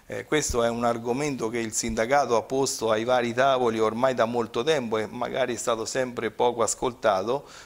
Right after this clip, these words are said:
perché di fatto anche la, l'incidenza della pressione fiscale e contributiva sul costo del lavoro è una per-, è una cosa importante che potrebbe com-,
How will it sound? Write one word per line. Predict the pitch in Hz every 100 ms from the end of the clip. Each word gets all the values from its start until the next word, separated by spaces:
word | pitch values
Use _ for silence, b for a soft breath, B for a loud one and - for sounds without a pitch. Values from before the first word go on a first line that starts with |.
| B
perché | 135 131 135 113
di | 151
fatto | 160 113 107 - 127
anche | 147 147 127 120
la, | 135 139 117
l'incidenza | 117 127 127 127 131 151 127 113
della | 117 127 117
pressione | 110 123 - 147 147
fiscale | 127 127 - 151 135 110 107
e |
contributiva | - 123 120 131 131 139 156 123 110
sul | 101 143 117
costo | - 151 131 135
del | 143
lavoro | 185 175 110 113 127
è | 135 120
una | 123 139 117 107 101 -
per-, | 127 - -
è | 139
una | 139 139 120 110 107 104
cosa | - 143 127 113
importante | 135 139 147 - 139 107 110 135 139
che | 143 135 110 B B B B
potrebbe | 139 131 151 143 120 117 104
com-, | 135 131